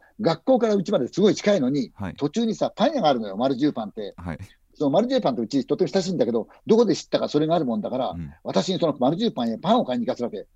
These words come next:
Speaker 1: 給食食った後なのに、このばあさんが。
Speaker 2: はい。
Speaker 1: それでしょうがない。ランドセル取られてるから、お金持ってさ、買いに行くわけですよ。
Speaker 2: はい。
Speaker 1: あと、丸十パンの人は笑ってさ、
Speaker 2: うん。
Speaker 1: サービスしてくれるわけ。
Speaker 2: はい。
Speaker 1: 多めにチョコレート売ってるわけ。
Speaker 2: うん。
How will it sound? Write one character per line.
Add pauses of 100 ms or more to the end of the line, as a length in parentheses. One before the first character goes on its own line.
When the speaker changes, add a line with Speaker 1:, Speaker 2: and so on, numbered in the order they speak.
(200)
Speaker 1:
給
食
食
っ
た
後
な
の
に、
こ
の
ば
あ
さ
ん
が。
Speaker 2:
は
い。 (720)
Speaker 1:
そ
れ
で
し
ょ
う
が
な
い。
ラ
ン
ド
セ
ル
取
ら
れ
て
る
か
ら、 (260)
お
金
持
っ
て
さ、
買
い
に
行
く
わ
け
で
す
よ。
Speaker 2:
は
い。 (500)
Speaker 1:
あ
と、
丸
十
パ
ン
の
人
は
笑
っ
て
さ、
Speaker 2:
う
ん。
Speaker 1:
サ
ー
ビ
ス
し
て
く
れ
る
わ
け。
Speaker 2:
は
い。 (300)
Speaker 1:
多
め
に
チ
ョ
コ
レ
ー
ト
売
っ
て
る
わ
け。 (160)
Speaker 2:
う
ん。